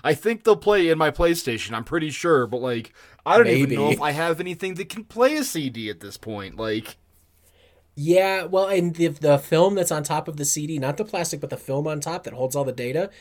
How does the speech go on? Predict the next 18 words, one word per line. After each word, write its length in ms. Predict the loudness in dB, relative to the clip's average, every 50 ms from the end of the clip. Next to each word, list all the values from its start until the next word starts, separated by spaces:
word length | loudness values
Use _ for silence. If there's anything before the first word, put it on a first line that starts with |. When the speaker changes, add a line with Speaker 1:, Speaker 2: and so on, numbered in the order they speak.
| -20 _ -6
Speaker 2:
it 140 | -6 0
decomposes 680 | 0 0 0 2 0 0 2 4 4 4 4 2 0 0
after 280 | 0 -2 -2 -2 -2
a 60 | -2
while. 200 | -2 -2 -4 -2
So 300 | -2 0 0 0 0 -2 -4 -14 -20 -20 _
they 240 | -4 0 2 2 4
may 180 | 4 4 4 4
look 320 | 4 4 4 2 2 2
like 180 | -2 -2 0 0
they 120 | -4 -2
can 160 | -2 -6 -8
play 260 | -4 -4 -4 -4 -2
and 100 | -4 -4
they 60 | -4 -4
might 240 | -4 -4 -6 -6
be 100 | -8 -12
corrupted. 640 | -12 -10 -10 -10 -8 -8 -10 -8 -8 -8 -8 -8 -14